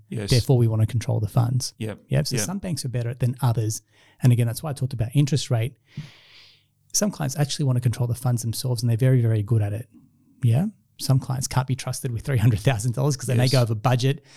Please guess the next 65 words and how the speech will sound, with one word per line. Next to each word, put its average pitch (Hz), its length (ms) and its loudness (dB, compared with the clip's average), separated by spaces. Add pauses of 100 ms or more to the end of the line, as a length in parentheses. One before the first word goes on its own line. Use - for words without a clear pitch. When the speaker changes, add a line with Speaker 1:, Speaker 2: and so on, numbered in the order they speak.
(160)
Speaker 2:
there 131 100 4
may 123 140 6
be 110 60 2
variations, 135 760 0
and 120 140 -4
suddenly 123 260 -4
they're 117 140 -4
left 117 180 0
with 123 100 -2
a 113 40 -6
project 120 400 2
that's 113 160 -2
half 107 260 -6
done, 104 300 0 (300)
which 113 180 4
is 120 80 0
the 110 60 2
bank's 107 300 -2
worst 117 240 -2
nightmare. 123 440 -2 (600)
So - 160 -2
if 156 220 -2
you're 151 300 2
in 147 140 4
the 135 80 4
camp 135 300 -4
that 123 60 -4
you 117 80 -2
can 127 140 -4
control 127 300 -2
the 117 80 -2
funds 110 300 -4
yourself - 560 -8 (400)
and 143 160 4
you 120 80 4
wanna 117 120 0
find 117 220 -4
a 104 40 -4
bank 123 240 -6
that 110 140 -8
does 117 200 0
that, 185 260 -4
you 131 100 0
look 120 160 -2
at 117 60 -2
a 117 40 -6
bank 127 400 -4 (260)
that 135 120 -2
says, 120 220 -2
"Hey, 127 140 -2
look, 113 160 0
we 117 60 8
can 117 160 4
give 113 180 4
you 110 240 6 (480)
the 131 80 0
cash 190 320 0
out. 147 280 0 (380)
You 143 120 8
do 135 120 2
whatever 117 260 -2
you 107 80 0
want 104 180 0
with 110 200 0
it." 123 120 -6